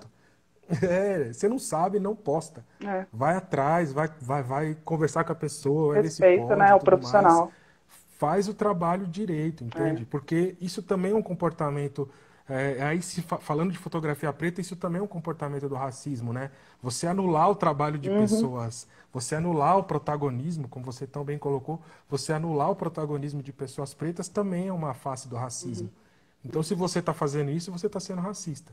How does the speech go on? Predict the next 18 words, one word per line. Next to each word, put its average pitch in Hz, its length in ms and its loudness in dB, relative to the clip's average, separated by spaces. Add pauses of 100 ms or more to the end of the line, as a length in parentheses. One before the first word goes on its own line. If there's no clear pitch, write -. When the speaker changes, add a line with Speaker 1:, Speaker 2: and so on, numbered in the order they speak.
(120)
Speaker 2:
Uhum. 170 300 -10 (160)
Speaker 1:
É 139 340 -6
uma 175 160 -4
coisa 170 280 -2
pra 170 120 -4
pensar, 170 500 -6
assim, 120 380 -10
é 120 40 -8
muito 143 500 -8 (260)
Speaker 2:
É 185 120 10
difícil. 175 560 8 (100)
Speaker 1:
relevante. 123 640 -4
Speaker 2:
Essa 160 240 10
Speaker 1:
Assistam 190 440 4
de 165 160 0
novo 160 280 0
o 151 40 -6
filme, 156 480 -4